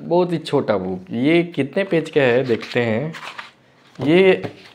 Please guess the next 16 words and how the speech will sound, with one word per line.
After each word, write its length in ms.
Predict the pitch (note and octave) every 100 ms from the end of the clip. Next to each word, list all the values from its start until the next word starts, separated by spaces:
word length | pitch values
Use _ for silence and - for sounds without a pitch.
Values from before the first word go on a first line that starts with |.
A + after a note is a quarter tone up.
| _ _
वन 260 | C#3+ D#3 D3
ट्वेंटी, 580 | B2 G#2+ F#2 G2 G2 - _ A#2
एक 160 | B2+
सौ 140 | B2+ C3+
बीस 300 | B2+ C3 -
पेज 280 | A2+ G2+
का 140 | - G#2
है। 280 | G2 A#2 - _ _ _ - - _ _ _ _ _ _ _ E3
बुक 220 | B2+ C3
का 100 | B2
नाम 340 | A2+ A2 G#2
है 400 | G2+ A2 A2+ A2
बेंजामिन 600 | A2+ B2 C3 C#3+ C#3 C#3+
फ्रैंकलिन 600 | C#3+ - A2 A2 A#2 B2
की 220 | A#2+ B2+ B2
आत्मकथा। 840 | G#2 G2+ - F#2 G2 - - E2+